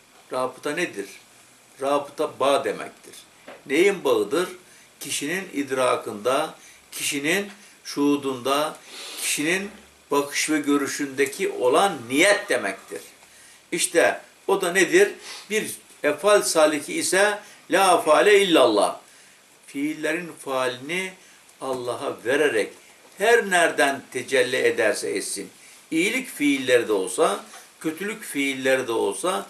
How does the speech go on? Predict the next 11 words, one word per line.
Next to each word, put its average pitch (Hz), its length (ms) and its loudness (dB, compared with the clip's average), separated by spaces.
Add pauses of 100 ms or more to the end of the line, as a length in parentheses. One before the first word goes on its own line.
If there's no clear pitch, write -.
(280)
hep 190 240 -4
Cenab-ı 139 420 0
Hakk'ın 135 520 0 (120)
fiilidir 151 580 2
diye 104 220 2
bilmelidir. 87 460 -8 (1600)
Ama 139 180 -8
kötü 160 240 -12
fiil 185 340 0
Allah'ın 170 400 4
mıdır? 185 340 4